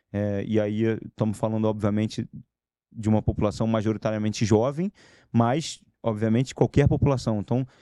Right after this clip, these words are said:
a previdência privada, ela serve como um instrumento de voc-, de acumul-, de acúmulo e de poupança pra, pra você complementar a tua renda na aposentadoria.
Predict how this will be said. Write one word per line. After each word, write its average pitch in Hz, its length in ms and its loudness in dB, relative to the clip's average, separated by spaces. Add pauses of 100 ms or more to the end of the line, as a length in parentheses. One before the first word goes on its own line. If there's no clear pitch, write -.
(220)
a 113 80 -2
previdência 131 440 0
privada, 135 400 0
ela 160 100 -2
serve 147 400 -2
como 156 220 -2
um - 20 4
instrumento 160 640 0
de 156 100 -2
voc-, 151 300 0
de 139 220 0
acumul-, 156 520 2
de 151 120 2
acúmulo 170 560 2 (400)
e 123 100 6
de 120 100 2
poupança 147 600 2
pra, 160 480 -2
pra 143 100 0
você 143 300 -2
complementar 160 560 -2
a 160 40 -6
tua 160 180 -4
renda 139 200 -2
na 151 100 -2
aposentadoria. 143 800 0